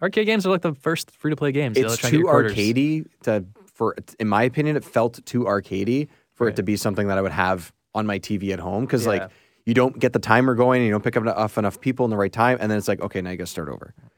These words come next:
Speaker 2: I, it's also a game of the time.
Speaker 1: Yeah,
Speaker 2: It's just
Speaker 1: game of time.
Speaker 2: kinda what it was
Speaker 1: Yeah,
Speaker 2: and
Speaker 1: it probably
Speaker 2: stuff.
Speaker 1: doesn't hold up,
Speaker 2: So,
Speaker 1: really, but
Speaker 2: it didn't
Speaker 1: it was
Speaker 2: when I
Speaker 1: fun.
Speaker 2: played it a little bit on my phone, but that doesn't mean it wasn't a staple, 'cause it just was.
Speaker 1: Yes,
Speaker 2: Um,
Speaker 1: I'm sure I just put that on
Speaker 2: yeah.
Speaker 1: there 'cause I'm sure a lot of people have nostalgia for that game.
Speaker 2: Yeah.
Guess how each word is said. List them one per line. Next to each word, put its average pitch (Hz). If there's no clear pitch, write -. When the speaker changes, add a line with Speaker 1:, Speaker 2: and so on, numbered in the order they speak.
Speaker 2:
I, -
it's 156
also 151
a 113
game 101
of 95
the -
time. 87
Speaker 1:
Yeah, 110
Speaker 2:
It's 95
just 98
Speaker 1:
game 117
of 98
time. -
Speaker 2:
kinda 92
what 87
it -
was 85
Speaker 1:
Yeah, 127
Speaker 2:
and 117
Speaker 1:
it -
probably 120
Speaker 2:
stuff. 127
Speaker 1:
doesn't 110
hold 101
up, 101
Speaker 2:
So, -
Speaker 1:
really, 107
but 107
Speaker 2:
it 151
didn't 160
Speaker 1:
it 120
was 139
Speaker 2:
when 123
I 113
Speaker 1:
fun. 104
Speaker 2:
played 113
it 104
a 92
little 98
bit 127
on 127
my 123
phone, 139
but 127
that 117
doesn't 101
mean 95
it 87
wasn't 90
a 85
staple, -
'cause 85
it 82
just -
was. -
Speaker 1:
Yes, 98
Speaker 2:
Um, 95
Speaker 1:
I'm 165
sure 180
I 135
just 123
put 135
that 117
on 113
Speaker 2:
yeah. 110
Speaker 1:
there 107
'cause 117
I'm 113
sure 135
a 117
lot 107
of 104
people 107
have 98
nostalgia 101
for 104
that 98
game. 107
Speaker 2:
Yeah. 123